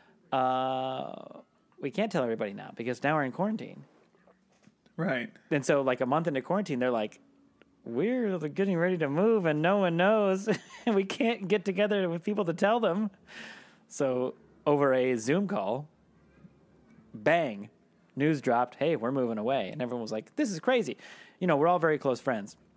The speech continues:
Speaker 1: Anyway, the reason I bring this up is because I just wanna give a sh-, <laughs> a shout out to them to making it <laughs> because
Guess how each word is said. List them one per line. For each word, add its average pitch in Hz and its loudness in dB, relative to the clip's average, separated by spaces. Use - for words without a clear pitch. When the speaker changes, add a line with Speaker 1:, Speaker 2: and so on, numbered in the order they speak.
Speaker 1:
Anyway, 170 4
the 139 -2
reason 247 2
I 165 4
bring 147 -2
this 127 -4
up 147 0
is 123 -2
because 117 -4
I 135 0
just 185 0
wanna 190 0
give 147 2
a 127 0
sh-, - -4
<laughs> - -4
a - -8
shout - 0
out 160 2
to - -2
them 165 2
to 175 -2
making 135 0
it 262 -4
<laughs> 247 -2
because 233 -4